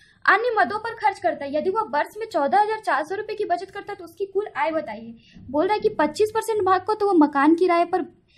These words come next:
और पन्द्रह परसेंट भाग को बच्चों की शिक्षा पर और पैंतालीस परसेंट भाग को अन्य मदों पर खर्च किया, तो कुल मिलाकर वो कितने खर्च कर दिया, तो पचासी परसेंट तो उसने खर्च कर दिया। तो उसके पास बचे कितने परसेंट,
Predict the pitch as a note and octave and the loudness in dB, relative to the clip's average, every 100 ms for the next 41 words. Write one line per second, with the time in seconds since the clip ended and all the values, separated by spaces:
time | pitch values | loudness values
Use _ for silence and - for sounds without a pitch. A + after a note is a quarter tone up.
0 | _ _ _ _ _ _ _ _ _ _ | _ _ _ _ _ _ _ _ _ _
1 | _ - D4+ D#4+ D#4 C#4+ F#4 G#4 G#4+ A4 | _ 2 2 4 6 6 6 2 0 0
2 | F#4+ F#4+ F#4+ G4+ C4 B3+ E4+ F4 F#4+ F#4+ | 4 4 4 2 2 2 0 2 2 0
3 | F#4+ F#4+ G4 D4+ - C#4+ C#4+ C#4 E4 F#4 | 0 0 2 0 0 0 2 2 2 0
4 | F#4+ F#4+ D#4+ D#4 E4 - C5 - - - | 0 2 4 2 0 -2 -2 -4 -10 2
5 | F#4 G#4 E4+ E4+ F#4+ E4+ E4+ A#3+ A3 C4 | 4 8 6 6 2 -2 -4 -8 -8 -8
6 | A#3+ C#4 E4+ G#4+ G#4+ G#4 G#4+ G#4 G4+ F#4+ | -6 2 2 4 2 2 2 0 0 -2
7 | G#4 G#4 G#4 G4+ F#4+ F#4+ B4 - _ _ | 0 -2 -2 -4 0 2 2 -2 _ _
8 | _ _ E4 E4+ - _ _ _ - _ | _ _ 2 2 0 _ _ _ -20 _
9 | _ _ _ _ _ _ _ _ _ - | _ _ _ _ _ _ _ _ _ -2
10 | E4 E4 C#4+ D4 G#4+ A4 A4+ B4 A#4 A4 | -2 2 2 2 -2 -2 -2 -2 -2 -4
11 | G#4+ A4+ G#4+ G#4+ - E4 C4 C#4+ D4+ G#4 | -2 -4 0 0 0 -4 -4 -10 -12 -10
12 | G4+ A4 C4 - C4+ G#4+ A4 G#4+ A4+ A4 | -8 -8 -4 -4 -4 -10 -10 -10 -10 -10
13 | A#4 C5+ | -10 -16